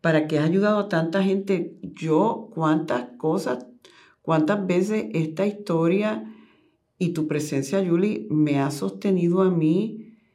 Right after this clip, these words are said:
de una forma, esta historia para mí fue, marcó un antes y un después,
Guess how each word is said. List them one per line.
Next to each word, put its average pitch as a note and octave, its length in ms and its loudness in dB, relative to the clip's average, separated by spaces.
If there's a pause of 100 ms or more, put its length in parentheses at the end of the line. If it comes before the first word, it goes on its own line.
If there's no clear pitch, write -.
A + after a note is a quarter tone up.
(340)
de D#3+ 140 2
una D3+ 260 4
forma, F#3+ 600 0
esta D3+ 240 -2
historia C4+ 400 0
para A#3+ 200 0
mí A#3+ 560 -4
fue, - 300 -4
marcó F3 480 2
un E3+ 200 2
antes D3 260 0
y F3+ 80 2
un F3 140 -2
después, D3+ 560 -4